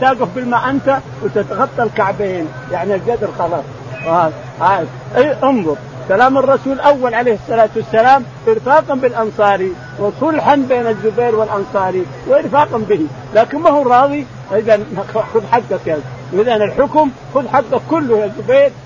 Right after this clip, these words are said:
وهو أن تسقي، ت-، تحبس الماء حتى يطلع إلى الجدر، يطلع يدور على الجدران كلها ويتغطى الكعبين، يتغطى القدم. إذن أول هذا صلح، أما الآن خذ حقك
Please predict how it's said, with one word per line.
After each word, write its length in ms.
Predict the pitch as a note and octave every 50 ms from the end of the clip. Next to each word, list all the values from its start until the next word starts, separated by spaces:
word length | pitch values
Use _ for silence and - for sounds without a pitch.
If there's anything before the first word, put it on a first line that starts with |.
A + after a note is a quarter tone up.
| - -
وهو 200 | G#3+ A3 G3+ G#3+
أن 180 | G3+ G3+ G#3+ G#3 -
تسقي، 440 | C#4+ D4+ - - - G4+ F#4+ C#4 - - - - - -
ت-، 200 | C4 C4 C4 G#3 -
تحبس 300 | B3 A3+ - A3 A#3 A3 - A3+
الماء 420 | A3 G#3 G#3 A#3+ C4 C#4 C#4 C#4 - - - - - A3
حتى 400 | G#3+ - - - A3+ G#3 A3 B3
يطلع 380 | B3 B3 C4 A#3 A#3 - G#3+
إلى 120 | G#3+ G#3+ G#3
الجدر، 480 | F#3+ E3+ E3 G3+ F3+ D#3 G3 F#3+ F3+ F#3 D3+ - - - - -
يطلع 360 | G3 G#3+ G#3+ - - F#3+ F#3 F#3+
يدور 1000 | G3+ G#3+ G3+ F3 - G#3 E3 F#3+ A3 A#3+ B3+ C4+ C4+ C#4 C#4 C#4+ C#4 C#4 C4+
على 220 | B3 A3 A#3+ B3 A#3
الجدران 460 | G#3+ G3 A#3 G3 A#3+ C4 B3+ B3 - -
كلها 440 | C4 C#4 D#4 C4 A#3+ A3 A#3+ A3+ A3+ A3+ - - -
ويتغطى 560 | G#3 A3 A3 A3 A#3 - C4 C#4 - - A3+
الكعبين، 480 | F#3+ - - F#3+ E3 E3 F#3+ F3+ F3 F#3+
يتغطى 420 | F3 - G3+ G3+ A3 - - G#3
القدم. 360 | F#3 E3 E3+ E3 C#3 D#3 C#3 C3+ - - - - - - -
إذن 520 | E3 E3+ F3 D#3+ D3+ E3 D#3 C#3 D3+ C3+ B2 - - - - - D3+ D3 E3+ E3 G#3
أول 320 | G#3 A3+ A3 G#3 F#3+ E3+ D#3
هذا 300 | F3+ F3+ F3 G3 G3+ F#3 F3+ D#3 F3+ D#3+ C3 -
صلح، 280 | B3+ D#4 D#4 C4 - - - - - - F3
أما 200 | F3+ F3+ F#3 F3+
الآن 400 | F3 - F#3 G#3+ B3 C4+ C#4 A#3+ - - - -
خذ 120 | G#3 G#3 -
حقك 380 | - - C#4 A#3 - - B3